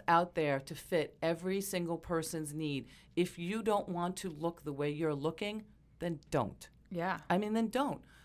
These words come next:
Speaker 1: Unless, I, I mean, there are, yes, there are a few people out there who have situations that, unfortunately, they cannot overcome.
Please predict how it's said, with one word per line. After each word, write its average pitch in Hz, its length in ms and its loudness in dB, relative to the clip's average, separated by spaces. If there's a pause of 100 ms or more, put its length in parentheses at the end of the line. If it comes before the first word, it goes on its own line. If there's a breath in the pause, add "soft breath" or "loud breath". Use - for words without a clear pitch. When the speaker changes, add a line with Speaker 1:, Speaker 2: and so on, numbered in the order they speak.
(100)
Speaker 1:
Unless, 196 440 2
I, 220 160 -2
I 208 40 2
mean, 202 160 0 (180 loud breath)
there 202 180 4
are, 190 220 6
yes, 165 260 2
there 165 140 2
are 147 120 6
a 139 40 0
few 202 240 -2
people 190 360 0
out 151 180 2
there 147 120 4
who 151 140 -6
have 135 240 0
situations 143 720 -4
that, 127 280 -2
unfortunately, 139 680 -4
they 131 140 -4
cannot 135 320 -4
overcome. 135 520 -4